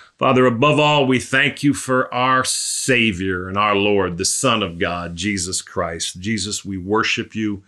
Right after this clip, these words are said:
and we thank you, Lord. We thank you for your mercy. We thank you for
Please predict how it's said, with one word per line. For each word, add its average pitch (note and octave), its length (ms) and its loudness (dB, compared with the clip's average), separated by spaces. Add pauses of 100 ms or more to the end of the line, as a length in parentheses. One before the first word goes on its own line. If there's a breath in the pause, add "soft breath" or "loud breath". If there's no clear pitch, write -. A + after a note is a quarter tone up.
(380 soft breath)
and F#2+ 100 -6
we F#2+ 80 -4
thank G2+ 500 -2
you, F#2+ 140 -2
Lord. F2 420 -4 (480)
We G2 80 -6
thank A2 400 0
you A2 80 -4
for G#2 160 -8
your G2 140 -2
mercy. F#2+ 500 -2
We F#2 120 -8
thank G#2 420 -4
you A2 100 -4
for G2 380 -4